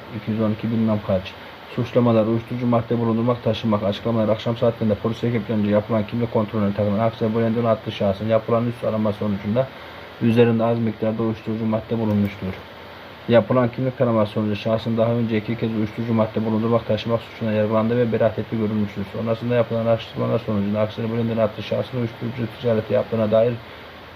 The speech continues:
bir bulguya rastlanmamıştır. Aksel Brandon, "Maddeyi taşıdığımı kabul ediyorum. Fakat bu maddeyi sadece kendi muhitim ve yalnız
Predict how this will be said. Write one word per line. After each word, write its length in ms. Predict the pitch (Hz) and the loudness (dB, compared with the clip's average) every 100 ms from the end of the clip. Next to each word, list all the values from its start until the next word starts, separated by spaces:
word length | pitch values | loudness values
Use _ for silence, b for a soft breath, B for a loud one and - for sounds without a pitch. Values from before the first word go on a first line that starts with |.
| - | -4
bir 180 | 123 117 | 2 4
bulguya 420 | 110 110 117 127 | 4 2 4 4
rastlanmamıştır. 1000 | 117 107 - 117 110 101 101 98 - 101 95 - - - - - - - - - - - - | 4 2 0 0 2 2 2 -2 -2 0 -2 -12 -18 -18 -18 -18 -18 -18 -18 -18 -18 -16 0
Aksel 360 | 117 107 127 123 | 2 2 2 4
Brandon, 280 | 123 113 107 | 4 4 4
"Maddeyi 380 | 110 110 123 | 2 0 -2
taşıdığımı 460 | 117 120 - 123 127 | 0 -2 -2 -2 -2
kabul 260 | 123 117 113 | 0 0 0
ediyorum. 300 | 113 104 95 | 2 0 2
Fakat 240 | 110 117 113 | 0 0 -2
bu 60 | 117 | 0
maddeyi 380 | 117 113 120 110 | 0 0 -2 -2
sadece 360 | 113 113 113 | 0 0 0
kendi 260 | - 113 117 | 0 2 2
muhitim 500 | 113 110 107 110 113 | 2 2 0 0 0
ve 60 | |
yalnız 400 | 117 113 113 120 | 2 2 2 0